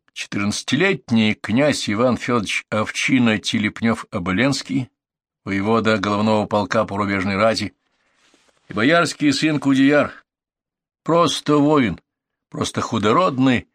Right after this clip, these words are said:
человечишка, стремя в стремя ехали впереди, десятки шагов перед кованой полусотни, сплошь состоящей из родовитых бояр.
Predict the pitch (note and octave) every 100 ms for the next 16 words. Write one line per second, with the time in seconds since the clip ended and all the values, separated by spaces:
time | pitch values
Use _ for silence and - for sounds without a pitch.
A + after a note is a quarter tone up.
0 | _ _ - - G2+ G2 - - G2+ -
1 | - - _ _ _ _ _ - - -
2 | E3 G#3 G3 E3+ D3 - - D3 E3 D3
3 | B2+ A#2+ C3+ - B2+ A2+ - A#2+ A#2+ B2
4 | G#2 A2 F#2 - - - - G#2 - A#2
5 | A2 - G2 - G2 A2 G#2 - F#2 F2+
6 | - A#2 B2+ B2 A#2+ A#2+ - A2 A2 -
7 | A2+ - G2+ F2 _ _ - - - A2
8 | C3 A#2 - A#2 A2 G2+ A2 - G2 F2
9 | - _ G2 F#2 F2+ F2+ F#2+ E2 E2+ F2